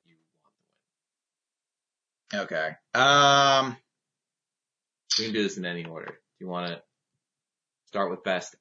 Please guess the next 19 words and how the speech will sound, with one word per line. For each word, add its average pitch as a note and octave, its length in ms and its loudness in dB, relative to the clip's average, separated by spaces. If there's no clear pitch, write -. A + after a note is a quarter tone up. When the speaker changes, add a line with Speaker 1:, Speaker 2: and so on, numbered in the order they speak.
Speaker 1:
Actress? G2 560 -4
Just - 200 -8
say F2+ 120 -2
what F2 160 -6
you've F2+ 120 -12
seen. F2+ 280 -8
Speaker 2:
I G#2 160 -6
mean, F#2+ 280 -10
good F2+ 280 -10
Lord, D#2+ 240 -12
this D#2+ 180 -8
is - 200 -10
<laughs> - 1160 -18
Speaker 1:
Is D#3+ 180 -2
it E3+ 560 0
gonna C3+ 200 0
be C3 120 -2
Speaker 2:
Sure. A#2+ 140 0
Speaker 1:
that A3+ 500 4